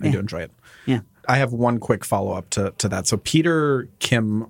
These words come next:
Speaker 1: once told me that he once made a ramen broth by,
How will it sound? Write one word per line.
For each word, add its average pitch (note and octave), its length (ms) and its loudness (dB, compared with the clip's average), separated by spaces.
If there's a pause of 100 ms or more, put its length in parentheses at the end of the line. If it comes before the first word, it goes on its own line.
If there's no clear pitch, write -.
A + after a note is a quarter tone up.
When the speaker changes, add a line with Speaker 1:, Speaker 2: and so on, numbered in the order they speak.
Speaker 1:
once A2 280 0
told A2 140 0
me G#2 80 -2
that G2 160 -6
he C3 120 0
once B2 240 0
made G#2+ 140 2
a - 20 0
ramen G2+ 360 -2
broth G2 220 -4
by, G2+ 320 -2